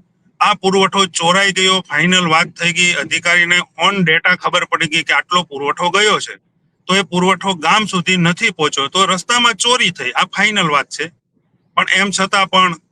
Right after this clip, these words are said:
મામલતદાર શ્રી, પુરવઠા અધિકારી, પોલીસ તંત્રએ આંખ આડા કાન કરી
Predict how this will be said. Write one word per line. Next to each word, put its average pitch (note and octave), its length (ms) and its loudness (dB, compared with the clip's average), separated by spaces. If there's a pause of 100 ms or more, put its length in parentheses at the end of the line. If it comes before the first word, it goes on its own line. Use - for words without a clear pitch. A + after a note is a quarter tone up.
(300)
મામલતદાર E3+ 480 2
શ્રી, E3 240 -2
પુરવઠા E3 440 -2
અધિકારી, D#3+ 540 0
પોલીસ E3 420 -2
તંત્રએ D#3 400 0
આંખ D#3 400 0
આડા D3+ 240 0
કાન D3+ 320 -2
કરી F3+ 340 -2